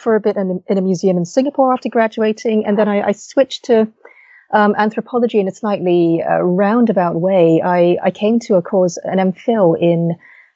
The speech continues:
social anthropology and museum work in Cambridge, um, and I thought, "Great, I'll do this, you know, see what, see what it's like, go back to museum work after that." Um, but once I sort of discovered anthropology, I became, I became hooked, and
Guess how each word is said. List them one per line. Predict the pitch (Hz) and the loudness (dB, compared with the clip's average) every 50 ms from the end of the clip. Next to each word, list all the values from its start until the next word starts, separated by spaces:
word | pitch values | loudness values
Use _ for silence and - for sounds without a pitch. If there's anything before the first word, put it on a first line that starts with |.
| _ | _
social | - - 226 202 190 - 214 | -4 0 2 2 2 2 -2
anthropology | 190 180 - - - - 185 180 175 - 180 | -4 -4 -6 -8 -4 -2 0 0 0 0 0
and | 165 165 | 0 0
museum | 156 165 170 151 160 180 180 180 | 0 0 0 0 2 2 2 2
work | 175 165 160 165 - | 2 2 0 0 -2
in | 175 165 - | -6 -10 -8
Cambridge, | - - 226 240 240 202 175 160 160 156 - - - - - - | -2 0 2 4 4 4 2 0 0 -2 -4 -6 -10 -10 -6 -4
um, | 175 165 165 160 165 - | -2 -2 0 -2 -2 0
and | 180 175 | 0 0
I | 170 | 0
thought, | 170 - 190 160 - | 2 2 2 2 2
"Great, | - 185 160 147 - | 0 0 0 0 0
I'll | 160 156 | -4 -4
do | - - 190 175 | -2 -2 0 2
this, | 180 160 156 151 - - 180 | 2 2 0 -2 -4 -8 -8
you | |
know, | 156 147 - | -6 -6 -8
see | - - - 165 165 | -6 -2 0 0 2
what, | 175 - - - - _ _ _ | 2 0 -2 -4 -8 _ _ _
see | - - - 180 | -14 -8 -4 0
what | 165 165 | 0 0
it's | 156 - | 0 0
like, | - 170 165 165 - | 0 0 0 0 0
go | - 175 170 | 0 0 0
back | 180 170 - | 0 -4 -4
to | - 196 | -4 -4
museum | 175 175 165 - 175 170 165 | -4 -4 -2 -2 -2 -2 -2
work | 160 165 165 - - | -2 -4 -4 -4 -4
after | 175 175 - - 180 | -6 -6 -6 -4 -2
that." | 190 180 175 - - - - - - - - - _ - | 0 0 0 0 -4 -8 -20 -20 -20 -20 -20 -20 _ -2
Um, | - 208 208 220 220 214 190 | 2 2 4 6 4 4 4
but | 208 240 233 | 2 2 2
once | 214 208 233 254 262 - - | 2 2 2 2 0 0 0
I | 233 220 214 208 196 | 0 2 2 2 2
sort | 202 - 202 | 2 0 -2
of | 180 | 0
discovered | - 214 180 - - 220 202 185 180 | 0 -2 -4 -2 0 0 0 0 0
anthropology, | 175 170 170 - 180 - 202 185 185 175 - 170 156 | -4 -6 -8 -10 -10 -8 -6 -4 -4 -4 -4 -6 -6
I | 151 | -4
became, | 147 160 - - 165 156 151 156 156 - - | -4 -6 -6 -6 -8 -8 -6 -8 -8 -6 -4
I | 165 | -2
became | 156 160 - - 151 151 | -2 -2 -4 -6 -8 -10
hooked, | - - 151 - - _ - - _ _ - | -8 -6 -8 -8 -8 _ -20 -20 _ _ -2
and | 180 160 160 160 160 156 156 156 - | -2 0 0 0 -2 -4 -6 -8 -10